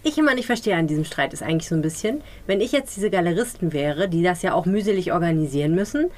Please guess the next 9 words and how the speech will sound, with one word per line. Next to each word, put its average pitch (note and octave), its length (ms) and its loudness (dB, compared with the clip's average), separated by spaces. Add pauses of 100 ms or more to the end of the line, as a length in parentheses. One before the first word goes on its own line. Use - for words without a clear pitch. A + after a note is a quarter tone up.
(180)
hätte A3 220 0
ich A3 60 -4
ja A#3+ 100 4
gedacht, A3 340 0
na E3 140 2
gut, B3+ 340 2 (400)
wenn G#3 160 2
jetzt - 520 0
irgendwie, E3+ 880 2